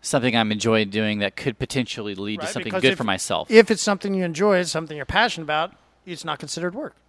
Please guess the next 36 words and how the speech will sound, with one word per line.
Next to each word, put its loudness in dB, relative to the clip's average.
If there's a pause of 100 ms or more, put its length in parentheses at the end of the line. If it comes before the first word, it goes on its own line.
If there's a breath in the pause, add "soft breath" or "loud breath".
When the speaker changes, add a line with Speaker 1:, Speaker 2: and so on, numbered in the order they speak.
(260)
Speaker 1:
Exactly. 0
What 2
you -4
consider 4
work 4
is -4
very 4
much -6
your, -14
um, -14
your, -12
your -20
attitude -6
and -12
your, -10
your -10
mental -10
state, -14
your -16
approach -14
to -16
it. -18 (180)
Speaker 2:
And -8
I -4
think -6
part 0
of -4
that 0
of -10
the -10
lifestyle, -6 (180)
right? -6 (360)
If, -8 (600)
if -6
your 0
lifestyle, 2